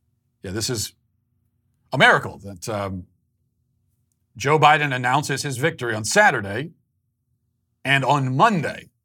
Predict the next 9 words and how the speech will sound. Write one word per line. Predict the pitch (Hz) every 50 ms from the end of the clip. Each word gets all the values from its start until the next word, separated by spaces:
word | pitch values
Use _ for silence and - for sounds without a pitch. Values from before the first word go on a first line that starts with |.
| _ _ _ _ _ _ _
we | - 135 135
hear | 127 139 139 131
news | 123 127 127 127 120 117 110
of | 117 110 110
a | 107 107 117 117
ninety | - 117 123 120 120 117 120
percent | 117 117 113 110 - 123 110 104 101 101 - _ _ _ _ _ _ _ _ _ _ _ _ -
effective | 113 104 - 131 110 98 - - 110 90
vaccine. | 95 104 95 95 - - 101 90 92 -